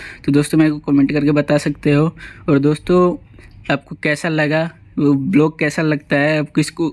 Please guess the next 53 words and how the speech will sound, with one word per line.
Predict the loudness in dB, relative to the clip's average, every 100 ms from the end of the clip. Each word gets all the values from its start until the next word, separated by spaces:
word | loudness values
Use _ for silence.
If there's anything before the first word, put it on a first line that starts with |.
| -4
आपको | -4 -4
किस | -2 -2 0
तरीके | 0 0
की | 0
ब्लॉग | 2 2 2
चाहिए, | 0 2 2
आप | 2
मेरे | 2 2
को | 2
comment | 2 2 2
करके | -2
बताओ, | 0 0 -2 -2
मैं | -2 2
उसी | 2 2 -2
type | -2 -2 -2
की |
ब्लॉग | 0 2 2
डालूंगा। | 2 2 2 2 -2 -10 -14 -4
और | 0
दोस्तों, | 2 2 0
इतने | 0 -2
time | 0 -2
से | -2
मैं | -2 -2 0
video | 2 4 2
नहीं | 2 2
डाल | 0 -2
पा | 0 0
रहा | 0
था, | -2 -4
उसके | -4 -4
पीछे | -4 -4
दोस्तों, | -2 -2 0 4
reason | 4 4 2 0
था | -2
एक, | -2 -2 -6 -18 -20 -18 0
कि | 2
दोस्तों, | 2 -2 -2
मेरा | 0
phone | -2 0 0
ख़राब | 0 -2 -2
हो | -2
चुका | -4 -4 -4
था। | -4 -6 -6 -12 -20 -8
दोस्तों, | -2 -2 0
पहले | -2 0 0
मैं | -2 -2
किसी | -6 -2 0
और | 0
phone | 2 0
से | 2
बनाता | 0 0 -2 -4
था, | -4